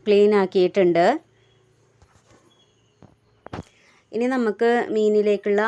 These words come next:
മസാലകൾ തിരുമ്പി വെക്കാം.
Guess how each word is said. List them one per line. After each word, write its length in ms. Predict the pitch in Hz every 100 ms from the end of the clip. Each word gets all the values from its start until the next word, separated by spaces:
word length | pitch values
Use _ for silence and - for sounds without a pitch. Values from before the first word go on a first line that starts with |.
| - 196
മസാലകൾ 580 | 196 190 196 190 190 208 285 - _ _ _ _ -
തിരുമ്പി 340 | 208 190 190 180
വെക്കാം. 340 | 180 175 190